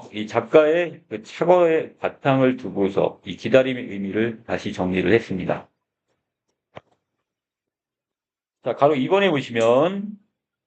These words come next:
자, 일-, 가로 일 번, 이 번, 이 번이네요. 자, 윗글의 필자가 이 시에 나타난 기다림을 어떻게 생각하고 있느냐 그랬는데, 자, 기다림은 사랑과 희망이지만 한편으로는 불안과 절망, 초조함도 줄 수가 있어.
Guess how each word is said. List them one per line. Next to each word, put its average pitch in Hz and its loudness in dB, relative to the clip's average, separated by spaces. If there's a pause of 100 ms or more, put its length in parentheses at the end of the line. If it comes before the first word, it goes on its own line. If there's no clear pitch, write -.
(160)
자, 120 -10
일-, 127 -4
가로 127 4
일 127 2
번, 147 0
이 131 -2
번, 107 -2
이 101 -4
번이네요. 127 -2
자, - -2
윗글의 175 2
필자가 190 2
이 131 -2
시에 160 -2
나타난 143 0
기다림을 151 2
어떻게 123 -4
생각하고 123 0
있느냐 110 2
그랬는데, 92 2 (560)
자, 117 2
기다림은 175 0
사랑과 170 2
희망이지만 151 0
한편으로는 147 -4
불안과 127 2
절망, 107 -4
초조함도 170 0
줄 98 -8
수가 101 -2
있어. 87 0